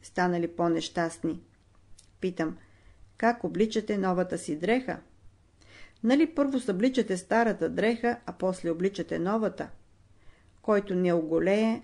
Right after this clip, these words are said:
не може да разбере истината. Когато Бог създаде първите човеци,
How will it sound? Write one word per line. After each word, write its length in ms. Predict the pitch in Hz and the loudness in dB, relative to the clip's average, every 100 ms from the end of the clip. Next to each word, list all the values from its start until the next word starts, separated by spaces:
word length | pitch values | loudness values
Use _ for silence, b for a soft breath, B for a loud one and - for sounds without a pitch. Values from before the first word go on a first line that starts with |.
| - | -4
не 120 | 170 | -2
може 260 | 165 165 160 | 2 0 -2
да 160 | 156 160 | -2 -2
разбере 460 | 151 165 165 - - | -2 0 0 0 -4
истината. 640 | 165 - 160 156 165 147 - _ _ _ _ - _ _ b b b - | -6 -4 -4 -4 -6 -12 -14 _ _ _ _ -20 _ _ b b b -12
Когато 440 | 202 277 302 233 | -2 0 2 2
Бог 280 | 196 254 254 | 2 2 0
създаде 500 | - 170 - 240 226 | -6 -2 0 0 0
първите 500 | - 233 196 190 175 | 0 0 0 -2 -8
човеци, 680 | - 170 233 233 175 175 | -6 0 0 0 -4 -4